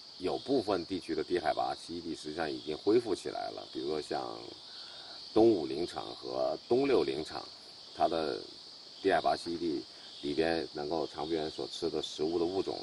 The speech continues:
也不少。所以说到它偏雄，呃，现在的这个偏雄的趋势的话，如果，嗯，措施，尽快的采取措施，尽快的恢复的话，我想应该是能够去解决这个问题的。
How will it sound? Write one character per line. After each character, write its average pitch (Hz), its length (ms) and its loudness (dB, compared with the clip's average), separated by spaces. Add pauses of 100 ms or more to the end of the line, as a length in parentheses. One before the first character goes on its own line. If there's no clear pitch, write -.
也 67 120 -2
不 90 120 -2
少。 - 300 -2 (240)
所 - 180 6
以 107 160 10
说 104 200 2
到 101 120 4
它 92 260 2
偏 107 260 0
雄， 85 440 -2 (300)
呃， 57 160 -4 (160)
现 - 420 2
在 117 220 4
的 73 140 -4
这 87 100 0
个 76 80 -4
偏 104 240 0
雄 80 100 -2
的 87 140 0
趋 95 240 -2
势 92 180 0
的 76 80 -2
话， 71 280 -2
如 95 100 0
果， 78 280 0 (840)
嗯， 69 300 -6 (140)
措 110 200 4
施， 98 380 6 (320)
尽 139 160 6
快 131 160 6
的 87 80 2
采 82 180 -2
取 71 80 -8
措 73 220 -2
施， 73 160 -4
尽 107 180 0
快 120 140 0
的 82 80 0
恢 90 220 4
复 87 120 -2
的 76 60 -2
话， 67 240 -2 (720)
我 85 100 6
想 65 260 0
应 90 140 2
该 101 120 4
是 87 140 -2
能 65 180 -4
够 71 100 0
去 67 180 -4
解 58 260 0
决 67 160 -2
这 95 80 6
个 90 40 6
问 78 160 2
题 - 220 -8
的。 - 60 -10